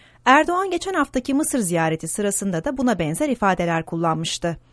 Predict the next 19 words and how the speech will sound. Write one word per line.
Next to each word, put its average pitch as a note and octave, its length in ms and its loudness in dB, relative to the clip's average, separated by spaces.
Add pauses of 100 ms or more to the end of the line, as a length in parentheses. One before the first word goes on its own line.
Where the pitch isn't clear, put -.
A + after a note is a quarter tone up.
(300)
Amerika F4 420 4
Başkanı F#3 440 0
Barack A3 340 0
Obama, G#3+ 420 2 (300)
İsrail'in C#4 640 2
kendini G#3 400 0
savunma A#3 400 0
hakkını F3+ 320 -4
vurgulayarak E3+ 800 -2 (320)
Gazze'ye D4+ 400 4
karşı E3 380 0
yürüttüğü G3+ 320 0
operasyonlara E3+ 800 -2
destek G3 440 -2
verdi. D#3+ 400 -2 (480)
Türkiye'deki F4 560 2
bazı E4 280 6
siyasi D#4+ 520 2
uzmanlar F3+ 600 0